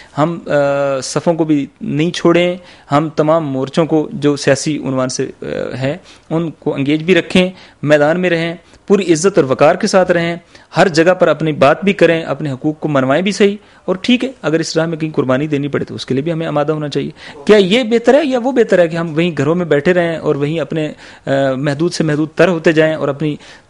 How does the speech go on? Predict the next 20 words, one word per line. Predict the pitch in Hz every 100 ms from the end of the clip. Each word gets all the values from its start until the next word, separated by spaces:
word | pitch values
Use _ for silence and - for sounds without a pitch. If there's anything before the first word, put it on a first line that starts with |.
| 131 127
شیعت | - 165 165
کا | 165
اور | 147
اپنے | 147
مکتب | 135 131 - 156
کا | 160
پیغام | 151 131 139 147
بھی | 190
کنوے | 214 202 214
نہ |
کر | 220 208
سکیں | 208 202 202 - - -
اور | 147
پھر، | 143 160
آ، | 180 - 139 135 127
موت | 131 135
کو | -
بھی | 165
گلے | 147 147
لگائیں؟ | 143 156 _ _ -